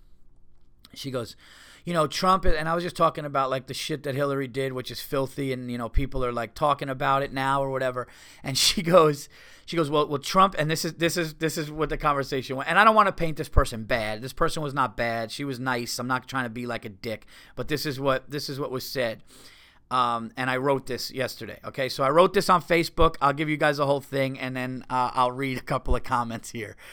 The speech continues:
I don't know why. Don't worry, guys. It's almost over. I don't know what's wrong with me. Okay, so I wrote this. It's on my Facebook. I said, "When peop-,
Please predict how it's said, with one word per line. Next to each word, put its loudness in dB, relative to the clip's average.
I 2
don't 4
know 2
why. 6
Don't 4
worry, 4
guys. -4
It's -12
almost -2
over. -2
I -6
don't -6
know -2
what's -4
wrong -4
with -14
me. -16
Okay, -4
so -6
I 4
wrote 4
this. -8
It's -4
on 4
my -2
Facebook. -6
I -8
said, -6
"When -6
peop-, -4